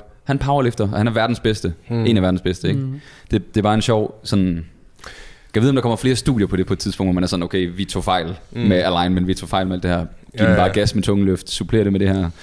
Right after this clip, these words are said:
Speaker 1: Ja, det bliver spændende.
Speaker 2: Ham Taylor, hvis I ved, hvem han er. Han er i, jeg mener, han er i minus fireoghalvfjerds.
Speaker 1: Det siger mig ikke lige noget,
Speaker 2: Han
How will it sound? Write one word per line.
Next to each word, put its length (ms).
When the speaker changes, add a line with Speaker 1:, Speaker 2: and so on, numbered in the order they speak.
Speaker 1:
Ja, 80
det 80
bliver 160
spændende. 260
Speaker 2:
Ham 200
Taylor, 420
hvis 200
I 60
ved, 140
hvem 160
han 120
er. 120
Han 220
er 120
i, 120
jeg 100
mener, 200
han 120
er 220
i 60
minus 260
fireoghalvfjerds. 680
Speaker 1:
Det 100
siger 120
mig 80
ikke 140
lige 80
noget, 140
Speaker 2:
Han 120